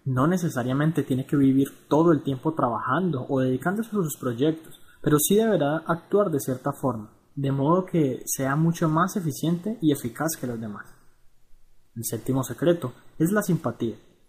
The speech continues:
No hay mucho que mencionar sobre ese aspecto. Las personas carismáticas y genuinas que cuentan con una personalidad agradable tienden a ser escuchadas y seguidas mucho más fácilmente. El carisma diferencia a un buen líder de los demás.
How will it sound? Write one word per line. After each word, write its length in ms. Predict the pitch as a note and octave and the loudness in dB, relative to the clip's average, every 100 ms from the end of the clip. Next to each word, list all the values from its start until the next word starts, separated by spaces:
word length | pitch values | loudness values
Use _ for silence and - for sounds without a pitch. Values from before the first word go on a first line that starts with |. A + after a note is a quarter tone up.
| - - - | -20 -20 -4
No 100 | D3 | 2
hay 60 | E3+ | 4
mucho 320 | G3+ F#3 G#3+ | 2 -2 -2
que 80 | G3 | 0
mencionar 420 | G3 E3+ B2+ B2+ | 0 0 -2 0
sobre 200 | E3 D#3 | 2 2
ese 140 | D#3 | 2
aspecto. 460 | D3+ - A#2+ - - - _ | -2 -2 -4 -4 -14 -20 _
Las 140 | C3 - | -8 -4
personas 400 | B2+ - D#3+ E3+ | -4 -2 -2 0
carismáticas 840 | D#3+ B2+ A#2+ C#3 F3+ G3 E3+ D#3+ | -2 -2 -2 -2 -2 -2 0 -2
y 40 | C#3 | -2
genuinas 560 | B2 D3 B2+ A#2 - - - | -2 -2 -2 -6 -14 -20 -6
que 100 | C3+ | -2
cuentan 320 | E3+ F3 A3+ | 2 2 2
con 100 | G#3+ | 2
una 200 | F3 D#3 | 2 0
personalidad 560 | F3+ E3+ D3 C3 A#2+ A#2 | -2 -2 -2 -2 -2 -2
agradable 560 | D#3 A2 A#2+ D#3 F#3+ - - | -2 -2 0 2 0 -4 -8
tienden 380 | D#3 F#3+ G3 C#3+ | -2 0 0 -2
a 60 | B2+ | -2
ser 140 | C3 | -4
escuchadas 640 | D3 C3+ B2+ C3+ D#3+ G3 - | -4 -4 -2 -2 -2 -2 -2
y 80 | |
seguidas 460 | D3+ A#2 C#3+ F3+ D3 | -2 0 4 4 4
mucho 240 | B2+ - | -2 -4
más 180 | C3 B2 | -6 -6
fácilmente. 600 | B2+ A#2 A2+ A2+ G#2+ - - _ _ - _ _ - - | -8 -8 -8 -8 -10 -16 -20 _ _ -20 _ _ -20 -6
El 140 | C#3+ C3+ | -4 0
carisma 420 | D3+ D#3+ G3 A#3+ | 4 4 4 -2
diferencia 560 | A3 D#3 C#3 D3+ G3 | 0 0 0 -2 -4
a 120 | F#3+ C#3 | -2 -2
un 220 | C3+ C#3+ | -2 2
buen 240 | E3 D#3+ | 2 4
líder 280 | F3+ G3+ D#3+ | 4 4 2
de 100 | C3 | -2
los 160 | A#2+ A#2 | -6 -8
demás. 320 | G#2+ - | -12 -14